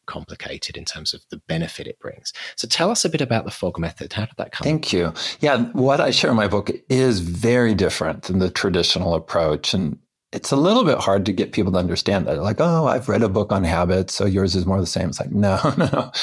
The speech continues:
Speaker 2: This is an entirely, it's all based on my research, and it's new and it's different." And some of it goes against the traditional advice of how to change your behavior, because that doesn't work very well.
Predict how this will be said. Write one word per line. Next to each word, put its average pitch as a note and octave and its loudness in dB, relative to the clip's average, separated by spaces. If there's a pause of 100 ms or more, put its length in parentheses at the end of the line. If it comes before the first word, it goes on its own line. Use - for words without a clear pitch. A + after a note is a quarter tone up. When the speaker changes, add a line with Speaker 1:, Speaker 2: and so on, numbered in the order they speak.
(260)
Speaker 2:
This A#2 2
is B2+ 4
an G#2+ 0
entirely, G#2+ 2 (260)
it's - -14
all G#2+ 4
based A2+ 2
on G2+ 4
my G2 4
research, F2 0
and F#2+ 0
it's - -6
new A#2 4
and G2+ 4
it's F#2 -2
different." D#2+ 0 (640)
And F#2 2
some - 0
of E3 2
it G2 -2
goes F#2 2
against B2 -2
the F#2 -8
traditional D#2+ 0 (440)
advice F2 2
of F#2+ -2
how F#2+ 0
to E2+ 0
change F2+ 0
your F#2 2
behavior, F#2+ 2
because - -8
that E2 -2
doesn't F#2 0
work G2+ 0
very F2+ 2
well. F2 0